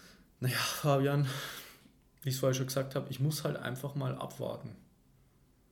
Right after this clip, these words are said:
Ich muss halt einfach mal abwarten. Ich bin jetzt ja erst im dritten Semester, im Bachelor beispielsweise. Das wird ja irgend-, irgendwann wird dieser Tag kommen, wo's besser werden wird.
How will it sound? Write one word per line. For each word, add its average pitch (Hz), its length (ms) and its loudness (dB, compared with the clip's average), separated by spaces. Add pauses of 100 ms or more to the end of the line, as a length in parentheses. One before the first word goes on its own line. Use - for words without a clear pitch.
(540)
Ich - 160 -8
muss 185 340 4
halt 151 140 2
einfach 151 460 -4
mal 123 260 -2
abwarten. 147 840 -2
Ich - 180 -8
bin 147 180 2
jetzt 147 260 0
ja 135 140 0
erst - 460 -2
im 127 300 -6
dritten 151 360 -2
Semester, 139 800 0 (1800)
im 120 140 -4
Bachelor 139 460 4
beispielsweise. 127 800 2
Das 123 200 -4
wird 143 180 2
ja 143 100 2
irgend-, 156 600 -2
irgendwann 175 840 0
wird 156 360 -2
dieser 131 240 -2
Tag 127 280 -4
kommen, 120 340 -6
wo's 113 140 -8
besser - 340 -8
werden 104 220 -10
wird. 104 220 -14